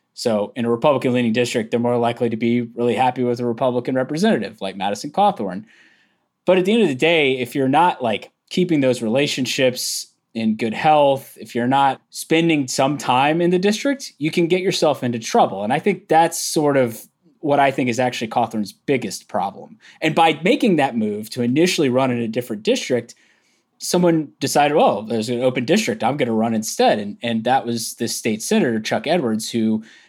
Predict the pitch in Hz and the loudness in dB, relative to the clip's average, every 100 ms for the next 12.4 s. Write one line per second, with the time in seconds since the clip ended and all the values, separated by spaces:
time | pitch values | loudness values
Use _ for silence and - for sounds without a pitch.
0 | - 151 123 113 151 135 131 - 117 110 | -4 0 0 2 2 2 0 -6 -2 0
1 | 110 104 110 - - - 143 143 123 120 | 0 -4 -10 -20 -12 -4 0 0 -2 -2
2 | 107 - 107 110 110 107 117 107 104 95 | -4 -2 -2 0 0 -2 0 0 -2 -4
3 | 107 127 - 110 107 104 120 120 113 - | -2 -2 -2 -4 -4 -2 -2 -2 -4 -6
4 | 110 110 98 107 - - 202 254 - - | -2 -2 -2 -6 -4 -2 -2 -4 -10 -20
5 | - 117 269 - 139 156 180 185 233 165 | -6 0 2 2 0 2 2 4 4 2
6 | - - 113 113 127 117 117 110 127 123 | -2 -6 -6 0 0 0 -2 -2 -2 -2
7 | 123 113 - 117 110 - 107 104 95 - | 0 0 0 -4 -4 -2 -4 -4 -8 -6
8 | 104 80 - 98 - - _ _ _ _ | -6 -6 -10 -12 -12 -18 _ _ _ _
9 | - - 160 147 185 220 170 151 139 135 | -8 0 2 2 2 4 4 2 4 4
10 | 127 127 - 127 143 151 156 143 160 170 | 2 -2 -6 -2 -4 -2 0 0 4 4
11 | 156 127 - 120 113 101 - 113 110 104 | 4 0 -2 -2 -2 -4 -4 -2 0 0
12 | 101 101 104 | -2 -2 -2